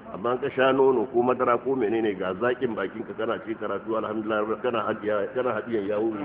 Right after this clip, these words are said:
zaƙi mai maiko mai menene da menene. An fahimta? Ana fahimtar malam ko? Malam na cika alƙawarin da yayi?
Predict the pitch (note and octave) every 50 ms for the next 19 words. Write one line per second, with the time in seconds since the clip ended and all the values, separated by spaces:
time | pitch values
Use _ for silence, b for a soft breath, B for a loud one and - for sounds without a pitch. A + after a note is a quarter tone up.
0 | G2 G2+ A#2+ A#2+ A#2 - B2 B2 G#2+ G2+ G2 G#2 A2+ B2 A#2+ - A2+ G#2 F#2 F#2+
1 | F#2 F#2 G2 A2 A#2 G2+ F2+ F#2+ - E2 E2 D#2 D2+ C#2+ - - - - - -
2 | - - - - - - - - - - - - - - - - - - - -
3 | - - - - - - - - - - - - - - - - A2+ D#3+ F#3 F3+
4 | F3 F3 F3 F3 F3+ F#3 F3+ F#3 - - - - - - - - - - - -
5 | - - - C#3 D#3 D3+ C3+ A#2 A#2+ A#2+ C3+ C3 - A#2 A2+ A#2 A#2 A2+ G#2+ F#2+
6 | - G#2+ A#2 B2 - - - - - - - - - - - A#2+ D3+ E3 D#3 C#3
7 | C#3 C3+ C3 - D#3+ D#3 D#3+ C3+ B2+ - D3+ D3 C#3 C3+ C#3+ C3 B2+ C3 C3+ D3
8 | D3+